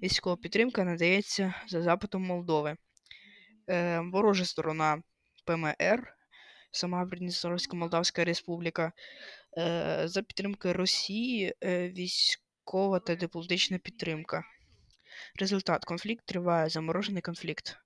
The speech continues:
Фактично залежить молдовського східного берега Дністра як Придністров'я. Придністров'я отримує контроль над Тігіною, Бендерами та деякими селами на західному березі Дністра. Молдова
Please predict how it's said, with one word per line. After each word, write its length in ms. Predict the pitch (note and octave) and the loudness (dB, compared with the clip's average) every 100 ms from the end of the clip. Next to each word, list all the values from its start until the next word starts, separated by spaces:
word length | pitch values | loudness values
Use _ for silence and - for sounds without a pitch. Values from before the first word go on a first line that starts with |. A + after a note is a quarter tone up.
| _ - _ | _ -20 _
Фактично 400 | F#3 A#3 - G#3 | -6 2 2 2
залежить 480 | F#3+ F3+ F#3 F#3 F3+ | 0 0 0 -2 -4
молдовського 540 | F3 F3+ F3+ - E3 | -2 0 -2 0 0
східного 380 | E3+ F#3 F3 D#3+ | 0 -2 -2 0
берега 400 | F3 A3+ A3+ F#3 - - - | 2 4 4 2 0 -14 -14
Дністра 480 | - F3 - F#3 G3+ | -4 -4 0 4 4
як 140 | F#3 - | 4 0
Придністров'я. 720 | F3 F3 E3+ - E3+ D#3+ D#3 | -4 -2 -4 -4 -2 -2 -4
Придністров'я 560 | E3 D#3+ E3+ G#3 F3+ | -8 -10 -6 -2 0
отримує 360 | E3+ F3 E3+ D#3+ | 0 -2 -4 -4
контроль 380 | F3 F3 F3 D#3+ | -4 -4 -2 -2
над 160 | D#3+ - _ _ _ - - - | -4 -12 _ _ _ -18 -18 -10
Тігіною, 600 | - F3+ F3+ G#3+ A#3 F3+ | -4 -2 -2 0 0 0
Бендерами 640 | F3 E3 E3 E3 E3 D#3+ D#3+ | 0 0 2 2 2 -2 -4
та 240 | F#3 F#3 | -2 -2
деякими 460 | F#3+ F3 F#3+ F3+ F3+ | 2 0 0 -2 -2
селами 420 | - E3 F3 F3 | 0 0 0 -2
на 60 | |
західному 480 | E3+ E3 F3 F#3 E3+ | -2 -4 -4 -8 -4
березі 300 | E3+ E3 E3 | -2 -2 -4
Дністра. 680 | E3+ F3 E3+ E3+ - - D#3+ - - - _ | -8 -10 -8 -8 -6 -4 -4 -6 -20 -20 _
Молдова 640 | D#3 D3+ F#3+ A3+ B3 G#3+ | -6 -2 2 2 2 0